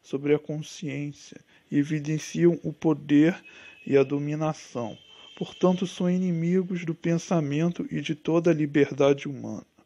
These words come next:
E eles anulam a liberdade hu-, humana do homem que precisa ser livre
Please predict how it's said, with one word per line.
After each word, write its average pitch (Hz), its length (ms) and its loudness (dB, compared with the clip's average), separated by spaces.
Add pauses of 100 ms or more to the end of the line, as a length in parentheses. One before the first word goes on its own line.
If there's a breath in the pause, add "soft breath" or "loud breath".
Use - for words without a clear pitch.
(1160 soft breath)
E 123 120 -2
eles 135 220 0
anulam 156 440 0
a 147 40 4
liberdade 139 760 0
hu-, 143 120 -10 (1000)
humana 151 480 0
do 151 140 -2
homem 160 260 4
que 160 100 -4
precisa 147 460 2
ser - 320 -4
livre 131 440 -4